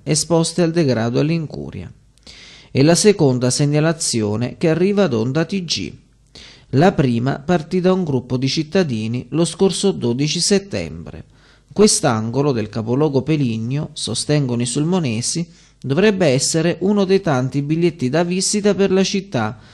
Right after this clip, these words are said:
e invece è diventato un orinatoio pubblico. Un pessimo impatto per coloro che arrivano a Sulmona per la prima volta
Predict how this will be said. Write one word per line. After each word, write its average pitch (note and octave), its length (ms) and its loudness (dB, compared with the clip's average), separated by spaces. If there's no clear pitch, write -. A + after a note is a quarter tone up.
e B2 140 0
invece D3 680 2
è - 140 -2
diventato C#3+ 840 0
un F3 160 0
orinatoio F#3+ 680 2
pubblico. D#2 680 -12
Un G3+ 160 2
pessimo E3 460 2
impatto E3 560 0
per F3+ 200 -2
coloro D#3+ 440 2
che C#3 120 -2
arrivano C3 500 0
a C3+ 40 0
Sulmona D3 640 0
per F#3+ 100 0
la F#3 100 2
prima F3+ 300 0
volta C3+ 560 0